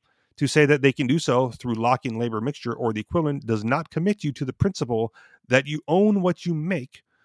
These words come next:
where there is taken to include persons within this scope. The question we are addressing, to reiterate, concerns only unowned objects. Why create a problem where it is unnecess-,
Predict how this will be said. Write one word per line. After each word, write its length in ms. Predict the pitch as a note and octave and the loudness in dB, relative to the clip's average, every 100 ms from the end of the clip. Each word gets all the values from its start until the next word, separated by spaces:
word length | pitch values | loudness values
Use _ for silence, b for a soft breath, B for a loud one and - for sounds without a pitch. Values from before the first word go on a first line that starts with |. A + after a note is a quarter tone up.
| _ _ | _ _
where 160 | B2 | 0
there 240 | B2+ C#3+ D3 | 4 4 6
is 280 | C3+ B2 - | 2 -2 -6
taken 440 | - F#3+ F3+ E3 D#3 | -4 -4 -2 -4 -4
to 160 | - D3 | -6 -4
include 500 | B2+ - C3 B2 - | -6 -2 -2 0 2
persons 480 | - F#3 A2 G#2+ B2+ | 4 2 -2 -8 -6
within 360 | A2+ - A2+ | -6 -6 -6
this 120 | A2+ | -6
scope. 440 | - - D#3+ - - _ _ _ B B B B | -10 -8 -8 -8 -18 _ _ _ B B B B
The 80 | C3+ | 0
question 360 | - E3 D#3 | 2 2 2
we 140 | C#3 C#3+ | 0 2
are 80 | C#3 | 2
addressing, 400 | A#2 D3 - C#3 | 2 0 0 -6
to 120 | C#3 | -4
reiterate, 480 | B2+ C3+ C3+ C#3+ - | -4 -2 -2 -4 -2
concerns 520 | D3 C3 D3+ D3+ - | -4 -2 -2 -2 -2
only 420 | F3 G#3+ C3 E2+ _ _ | 4 4 2 -8 _ _
unowned 480 | D3 E3+ - D3 C#3+ - | -2 -2 0 0 0 -2
objects. 500 | E3 B2 - - - _ b b b b b | -4 -4 -16 -20 -20 _ b b b b b
Why 200 | - C3 | 2 4
create 280 | C#3 D3 C3+ | 4 2 2
a 40 | A#2+ | 2
problem 460 | E3+ F3+ C3 C3+ | 0 0 -2 -6
where 140 | A#2+ A2 | -2 -2
it 80 | A2 | -2
is 120 | - | -2
unnecess-, 760 | C#3 C#3+ A#2 - A2+ A#2+ - - | -2 0 -4 -4 -8 -8 -16 -18